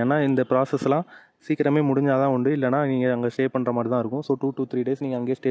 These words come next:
பண்ற மாதிரி போங்க. And உங்க mobile ஃபோனை வந்து avoid பண்ணுங்க. ஏன் avoid பண்ணுங்கன்னா, நீங்க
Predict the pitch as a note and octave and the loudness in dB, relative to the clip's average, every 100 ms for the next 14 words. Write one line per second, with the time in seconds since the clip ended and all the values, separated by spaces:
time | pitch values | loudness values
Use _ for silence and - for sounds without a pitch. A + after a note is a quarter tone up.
0 | B2+ A#2+ A#2 A#2 A2 A2+ D#3+ - - - | -2 -2 -2 -2 -4 -6 -8 -10 -16 -6
1 | C3 C3+ C3 B2+ D#3+ D#3+ D3+ C3+ C3 D#3+ | -2 0 2 2 0 0 0 0 2 0
2 | B2+ C3 B2 A#2 A2+ A#2+ D#3 D3+ C#3 C3 | 2 0 -2 -4 -2 0 2 2 0 -2
3 | A#2+ A2 B2 E3+ - - _ C#3 C#3 | -2 -2 -2 -4 -8 -20 _ -2 0